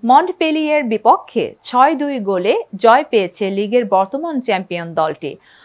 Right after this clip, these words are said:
রোববার রাতে ম্যাচটি অনুষ্ঠিত হয়। ম্যাচের শুরুতেই এগিয়ে যায় পিএসজি। চোদ্দ মিনিটে এমবাপ্পের পাস থেকে গোল করেন ভিতিনহা। এর আট মিনিট পর গোলের খাতা খোলেন এমবাপ্পে।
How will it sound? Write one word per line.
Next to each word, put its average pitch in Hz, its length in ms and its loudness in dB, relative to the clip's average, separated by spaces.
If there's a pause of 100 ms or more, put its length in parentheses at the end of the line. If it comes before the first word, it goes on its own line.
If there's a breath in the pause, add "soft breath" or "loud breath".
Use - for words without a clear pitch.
(120)
রোববার 285 420 8
রাতে 349 320 0
ম্যাচটি 185 380 -6
অনুষ্ঠিত 180 380 -8
হয়। 156 340 -2 (240 soft breath)
ম্যাচের 262 360 4
শুরুতেই 359 480 0
এগিয়ে 285 400 -2
যায় 302 220 0 (100)
পিএসজি। 220 580 -6
চোদ্দ 190 320 -4
মিনিটে 208 560 -2 (300 soft breath)
এমবাপ্পের 302 540 2
পাস 277 340 2
থেকে 294 280 -6
গোল 233 320 2
করেন 175 380 2 (280)
ভিতিনহা। 202 580 -2 (260)
এর 226 180 6
আট 214 300 4
মিনিট 214 240 -2 (120)
পর 233 260 6
গোলের 226 400 4
খাতা 233 440 -2
খোলেন 240 460 -2
এমবাপ্পে। 165 640 -4